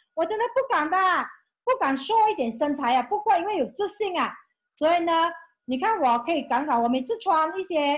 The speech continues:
啊，fit fit 的，喜欢穿啊，有露出身材的，这样才会表现到我们自己的自信嘛。所以呢，你看这套调整型内衣啊，其实原来以前的我呢，我以为调整型内衣，内衣罢了吗？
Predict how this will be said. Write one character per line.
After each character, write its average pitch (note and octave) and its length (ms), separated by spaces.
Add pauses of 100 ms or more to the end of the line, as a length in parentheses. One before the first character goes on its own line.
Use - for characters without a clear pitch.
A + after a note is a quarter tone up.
啊， A3 260 (160)
fit G4 180
fit F#4+ 160
的， D4+ 240
喜 A#3+ 140
欢 C#4 200
穿 C4+ 300 (380)
啊， G3+ 480 (220)
有 B3 240 (280)
露 A4+ 240
出 G#4+ 220
身 C#4+ 160
材 B3+ 180
的， A#3 280
这 A4 80
样 A4+ 80
才 D4+ 120
会 F4 140
表 G#3+ 200
现 E4 160
到 E4+ 120
我 A3+ 120
们 A3+ 200
自 G4+ 100
己 A#3+ 140
的 B3 220
自 E4+ 100
信 E4+ 240
嘛。 B3+ 180 (540)
所 E4+ 160
以 D#4+ 100
呢， D#4+ 200
你 C4 140
看 G4 280
这 A4 120
套 A4 160
调 D#4 160
整 B3+ 160
型 C#4+ 120
内 F4+ 200
衣 D#4 60
啊， D4 200 (400)
其 C#4 320
实 G#4 220
原 D4+ 180
来 D4 120
以 C4+ 220
前 F4 260
的 G4+ 100
我 B3 240
呢， D4+ 200
我 B3 120
以 A#3 60
为 C4 140
调 D#4+ 200
整 E4 140
型 C#4+ 140
内 F#4 200
衣， D#4 40
内 A#4 640
衣 F#4+ 120
罢 A#4 140
了 F4+ 120
吗？ F4+ 220